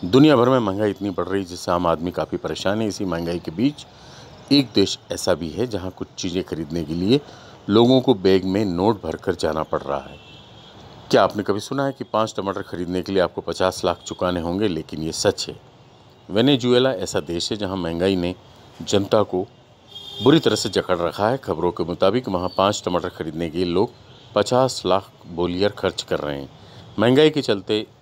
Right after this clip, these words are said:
ये लोग यहाँ दिन में एक बार खाना खा रहे हैं। बता दें कि बोलियर वेनेजुएला की करेंसी है।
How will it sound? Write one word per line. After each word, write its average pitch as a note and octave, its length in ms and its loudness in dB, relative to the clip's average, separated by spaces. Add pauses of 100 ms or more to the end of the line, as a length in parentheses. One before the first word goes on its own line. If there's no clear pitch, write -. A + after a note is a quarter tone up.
(140)
ये G2 160 -2
लोग A2 220 -2
यहाँ F#2 260 -4
दिन F2+ 140 0
में G2 140 2
एक E2 140 -2
बार F2+ 140 2
खाना F2+ 300 -2
खा E2 180 -4
रहे D#2 160 -8
हैं। F#2 100 -16 (640)
बता B2+ 260 4
दें A#2+ 180 2
कि A#2 160 -6
बोलियर A2+ 600 0 (180)
वेनेजुएला F2+ 720 0
की D3+ 300 -4 (340)
करेंसी F#2 500 0
है। C2+ 180 -12